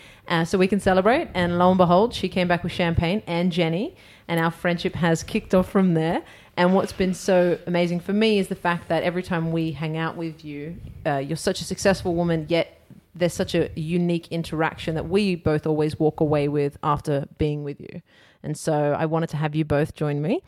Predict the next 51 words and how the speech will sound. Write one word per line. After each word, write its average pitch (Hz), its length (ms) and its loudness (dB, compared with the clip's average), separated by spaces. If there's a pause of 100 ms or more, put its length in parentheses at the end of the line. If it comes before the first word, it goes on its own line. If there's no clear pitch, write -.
(400)
And 220 180 0
so, 233 420 4
uh, 185 320 2
I 196 100 2
was 208 100 2
sharing 226 280 0
with 247 140 0
you 226 120 0
earlier, 180 280 4
I - 80 -2
couldn't 226 240 0
have 226 120 -4
thought 180 280 0
it 180 80 -10
to - 100 -12
be 170 180 0
better 196 360 0
time 180 440 -2
that 165 140 -6
last 165 300 -4
night 170 160 -2
we 170 100 4
saw 170 220 2
On 175 180 2
the 175 60 4
Basis 160 360 0
of 156 120 -6
Sex - 480 -6 (300)
with 185 120 0
the 185 80 2
notorious 180 520 2
Ruth 180 200 -2
Bader 160 200 -4
Ginsburg, 165 760 -4 (400)
uh, 160 200 0
and 190 160 0
one 202 160 2
of 208 80 -2
the 202 60 -4
first 202 320 2
women 202 220 0
to 190 60 -12
be 185 120 0
elected 175 340 0
on 170 180 2
the 165 60 0
U 160 100 4
S 156 120 0
Supreme 160 340 -2
Court, 269 380 0 (120)
because 180 420 0